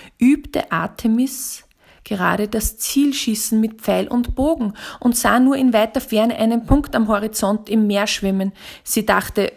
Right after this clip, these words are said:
wahrscheinlich ein Stück Holz oder ähnliches, und sie zielte darauf und sie traf Orion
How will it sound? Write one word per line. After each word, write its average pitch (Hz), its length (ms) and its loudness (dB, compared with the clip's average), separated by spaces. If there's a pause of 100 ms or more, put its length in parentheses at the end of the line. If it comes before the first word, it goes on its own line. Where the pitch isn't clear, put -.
wahrscheinlich 202 480 -2
ein 190 100 -2
Stück - 360 -6
Holz 214 380 -2
oder 202 160 -4
ähnliches, 214 580 -2
und 214 200 -2
sie 214 140 -8
zielte 320 440 0
darauf 190 580 0
und 214 140 2
sie 214 220 -6
traf 180 520 -2
Orion 202 600 -2